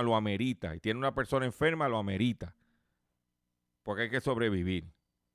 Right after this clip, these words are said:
Pero prepárate, que esa gente están buscando por dónde darte el palo,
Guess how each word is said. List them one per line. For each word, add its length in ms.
Pero 400
prepárate, 720
que 80
esa 160
gente 140
están 220
buscando 460
por 240
dónde 440
darte 300
el 80
palo, 420